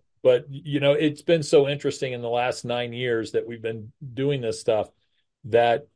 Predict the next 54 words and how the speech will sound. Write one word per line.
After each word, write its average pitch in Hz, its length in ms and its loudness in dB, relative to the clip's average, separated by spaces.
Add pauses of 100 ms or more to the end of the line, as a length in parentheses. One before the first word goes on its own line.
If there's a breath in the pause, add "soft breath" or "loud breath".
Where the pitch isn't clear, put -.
our 127 180 0
old 143 280 6
buddies, 131 420 2
the 113 80 -4
prosecutors, 123 880 -2
are 117 180 -8
now 120 240 -2
coming 120 320 -6
after 113 480 -2
us - 140 -6
with 104 160 -6
a - 20 -6
vengeance. 117 520 -6 (360 soft breath)
And, 135 180 0
and, 160 140 0
and 170 140 0
I 214 80 2
have 226 100 0
to 156 80 2
tell 147 180 6
you, 139 120 4
when 123 120 -2
I'm 147 200 0
on 127 120 -2
the 113 100 -4
stand, 120 440 -2 (180)
bring 180 380 -2
it 139 80 0
on. 95 280 -4 (580)
Because 139 340 6
like 156 180 6
I 165 120 6
always 202 400 6
said 127 320 4
just 131 220 -2 (200)
earlier 147 360 8
about 117 280 -2
Fani 139 300 -4
Willis, 113 520 2 (580)
when 127 140 -4
you're 240 140 2
speaking 254 400 -4
the 147 120 -2
truth 196 340 0
on 185 140 -2
the 156 80 -4
stand, 190 500 -2 (440)
you 156 160 -2
don't 247 180 0
need 202 140 -4
to 180 80 -2
think 151 280 -4
about 95 320 -6
it. - 80 -20